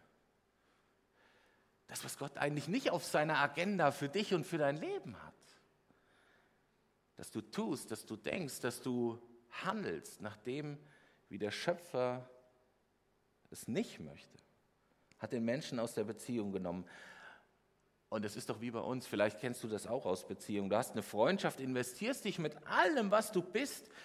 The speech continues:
was du kannst in diese, was du hast in diese Beziehung,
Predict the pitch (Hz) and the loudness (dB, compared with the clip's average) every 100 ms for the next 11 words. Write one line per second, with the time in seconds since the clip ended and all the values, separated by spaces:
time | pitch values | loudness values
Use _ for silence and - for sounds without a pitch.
0 | - 143 - 139 170 247 277 - 180 160 | -2 -2 0 -4 0 2 0 0 0 2
1 | 220 214 190 175 - - - - - 262 | 0 4 4 4 -2 -4 -4 -2 -2 -2
2 | - 175 160 156 139 143 - 233 254 240 | 0 0 0 -2 -2 -4 -2 -2 0 -2